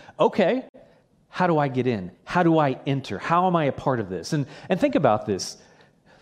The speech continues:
Th-, there are places that we have, just even in today's society, that if you want to get in, there are certain things that you need to be aware of and that you need to have qualifications to be able to enter.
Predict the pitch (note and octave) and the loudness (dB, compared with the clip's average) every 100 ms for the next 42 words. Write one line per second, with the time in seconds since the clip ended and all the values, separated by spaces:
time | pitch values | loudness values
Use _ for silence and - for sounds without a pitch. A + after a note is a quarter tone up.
0 | _ E3 F#3+ B3 A#3+ - G#3+ G#3+ D#3+ C#3+ | _ -2 2 4 2 2 0 2 0 0
1 | D3 C3+ G#3+ D#3 C3+ D3 D3+ - E3 E3 | 0 2 2 2 2 2 -2 -2 -2 0
2 | D#3+ D#3 D#3 F#3+ - C#3 B2 F#2 G2 B2 | 0 0 2 2 0 -4 -2 -2 0 0
3 | C3 - F#3+ F3+ C#3+ C3+ - G3 D#3 D#3 | 0 0 2 2 2 0 0 0 2 0
4 | D3 - - F3 - - F3+ D3 G3 G3 | -4 -12 0 2 2 0 0 0 0 2
5 | D#3 C#3+ D#3 C#3+ C3+ C3 B2 F3+ E3+ A#2 | 0 -2 0 0 2 2 4 4 6 6
6 | C3 - C3+ C3+ C3 D3 D3 D3+ D3+ D#3 | 4 2 2 2 2 0 0 0 0 0
7 | C#3+ D3+ C#3+ - - - - F3 E3 D#3 | 2 2 0 -8 -20 -4 2 4 4 0
8 | - G3+ G3+ C#3 C3+ C#3 C#3+ C#3+ C#3+ F3+ | -2 -2 0 -4 -4 -2 0 0 0 -2
9 | F#3+ G#2 | -2 -4